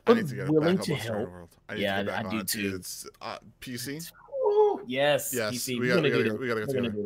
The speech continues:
Speaker 1: this.
Speaker 2: gotta get together.
Speaker 1: Yeah, I'm fifty-six, but, uh, eight,
Speaker 2: Dude, I'm,
Speaker 1: fifty-six,
Speaker 2: I'm
Speaker 1: and I
Speaker 2: way,
Speaker 1: still,
Speaker 2: I'm,
Speaker 1: I got a bunch.
Speaker 2: I'm way lower than that, but anyway.
Speaker 1: That's fine.
Speaker 2: So,
Speaker 1: We'll, we'll talk about it.
Speaker 2: <laughs> but we'll, we'll end up doing that soon
Speaker 1: I gotta
Speaker 2: enough.
Speaker 1: relearn the whole game. Like, it's, it's a
Speaker 2: It's,
Speaker 1: thing.
Speaker 2: it's just
Speaker 1: It's
Speaker 2: consistent with Monster Hunter.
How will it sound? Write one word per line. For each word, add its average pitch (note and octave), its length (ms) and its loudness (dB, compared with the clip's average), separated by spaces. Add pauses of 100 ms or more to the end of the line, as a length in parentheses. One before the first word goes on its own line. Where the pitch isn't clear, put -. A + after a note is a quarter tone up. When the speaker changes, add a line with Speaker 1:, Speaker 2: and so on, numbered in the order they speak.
Speaker 1:
this. - 20 -4
Speaker 2:
gotta G#2+ 100 -4
get G2 100 -10
together. F#2+ 280 -8 (500)
Speaker 1:
Yeah, C3 140 4
I'm C3 80 4
fifty-six, A#2 540 -2
but, G#2 320 -8 (280)
uh, B2+ 40 -4 (100)
eight, C3+ 180 -2
Speaker 2:
Dude, A2 200 2
I'm, G2 120 -2
Speaker 1:
fifty-six, A2 280 -2
Speaker 2:
I'm B2 60 -4
Speaker 1:
and C3+ 60 2
I C#3+ 40 2
Speaker 2:
way, G#2+ 180 -2
Speaker 1:
still, A#2 160 0
Speaker 2:
I'm, A2 60 0
Speaker 1:
I C3+ 40 0
got C3 120 0
a G2 120 -8
bunch. - 460 -12 (100)
Speaker 2:
I'm A#2+ 200 -4
way G#2+ 120 -2
lower G2 220 -4
than F#2 160 -8
that, F#2 180 -12
but G#2+ 120 -2
anyway. G2+ 180 -4 (240)
Speaker 1:
That's F3+ 180 -4
fine. C3 220 0
Speaker 2:
So, B2+ 40 -6 (160)
Speaker 1:
We'll, C#3 160 0
we'll - 100 -4
talk G2+ 260 -6
about G2 160 -8
it. G2+ 60 -12
Speaker 2:
<laughs> - 20 -20
but G#2 100 2
we'll, A#2+ 220 -4 (400)
we'll B2+ 160 -4
end A2+ 140 -6
up - 80 -20
doing G#2 220 -4
that G#2 180 -6 (160)
soon - 240 -8
Speaker 1:
I D#3 80 4
gotta E3+ 160 8
Speaker 2:
enough. C#3+ 80 4
Speaker 1:
relearn C#3 300 4
the C#3 60 2
whole D3+ 140 4
game. D3 380 2
Like, A2+ 160 -4
it's, B2+ 240 -4
it's C3 160 -6
a - 20 -6
Speaker 2:
It's, B2+ 80 -8
Speaker 1:
thing. D3 180 0
Speaker 2:
it's G2 260 -10
just A#2+ 180 -6
Speaker 1:
It's A2 40 -10
Speaker 2:
consistent A#2+ 480 -8
with A2 120 -14
Monster G#2 260 -10
Hunter. G2+ 220 -12